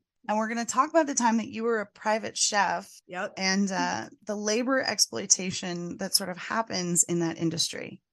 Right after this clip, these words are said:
Speaker 2: This story starts in two thousand thirteen. I had just finished culinary school, and I was living in Philadelphia at the time. And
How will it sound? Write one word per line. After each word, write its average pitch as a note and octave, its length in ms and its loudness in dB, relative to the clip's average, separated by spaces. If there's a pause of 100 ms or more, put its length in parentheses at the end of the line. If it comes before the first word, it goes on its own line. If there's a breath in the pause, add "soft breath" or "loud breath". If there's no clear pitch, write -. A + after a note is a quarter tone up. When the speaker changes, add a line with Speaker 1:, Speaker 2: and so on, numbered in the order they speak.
(160)
Speaker 2:
This C4 320 6
story E4+ 260 2
starts F4+ 300 8
in E4+ 80 2
two D4+ 160 2
thousand C#4 320 8
thirteen. F#3 500 -2
I G#3+ 140 2
had C#4 200 6
just B3 320 6
finished C4+ 380 4
culinary F#3 480 0
school, G3 720 2
and A3+ 80 8
I B3+ 80 12
was C4 120 4
living C#4 220 2
in C#4+ 140 -2
Philadelphia G#3 580 0
at G#3+ 300 2
the E3+ 60 -8
time. A#3 500 0 (300 soft breath)
And C4 280 10